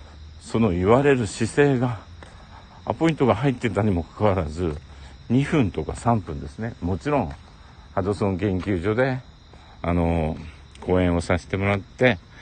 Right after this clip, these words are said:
拉致の被害者の皆さん、全米に向けた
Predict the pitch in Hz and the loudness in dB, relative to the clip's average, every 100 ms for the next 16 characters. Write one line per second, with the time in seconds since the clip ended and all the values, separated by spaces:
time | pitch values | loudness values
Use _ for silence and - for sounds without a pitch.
0 | - - 90 87 85 85 78 73 69 - | -20 -10 0 0 0 0 0 -2 -6 -20
1 | - - - - - 90 95 85 85 80 | -20 -20 -20 -16 -2 4 4 4 0 0
2 | 82 82 90 78 82 104 107 113 104 107 | 0 -2 -2 -2 2 2 4 2 2 0
3 | 110 95 120 143 135 | 0 0 2 4 4